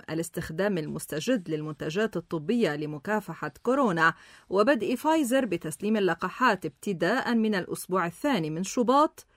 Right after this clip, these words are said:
تبرز تساؤلات حول ما إذا كان هذا اللقاح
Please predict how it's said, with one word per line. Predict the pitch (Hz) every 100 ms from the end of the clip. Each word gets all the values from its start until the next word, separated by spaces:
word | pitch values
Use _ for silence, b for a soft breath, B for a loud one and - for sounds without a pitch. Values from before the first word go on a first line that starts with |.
| b b b b -
تبرز | 415 175 165 151 170 156
تساؤلات | 233 240 - 170 156 151 220 226 190 175 B B -
حول | - 370 320 285 269
ما | 190
إذا | - 170 160
كان | - 285 220 151
هذا | 165 254 220 151
اللقاح | 147 156 226 226 220